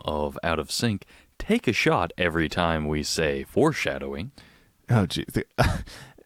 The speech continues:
Speaker 2: if you, uh, were drinking every time there was, uh, something that you knew. Okay, you've seen the movie before, so watching it again, you realize how much was foreshadowing. You're drinking,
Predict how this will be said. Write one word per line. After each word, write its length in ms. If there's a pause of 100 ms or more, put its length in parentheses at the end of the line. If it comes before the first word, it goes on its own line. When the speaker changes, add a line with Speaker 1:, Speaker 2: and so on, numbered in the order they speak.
Speaker 2:
if 360
you, 280
uh, 220
were 360 (200)
drinking 440
every 140
time 140
there 100
was, 280
uh, 180
something 320
that 180
you 180
knew. 220 (680)
Okay, 260
you've 160
seen 200
the 40
movie 260
before, 380
so 160
watching 420
it 40
again, 220
you 100
realize 560 (480)
how 180
much 280
was 200
foreshadowing. 680 (160)
You're 260
drinking, 920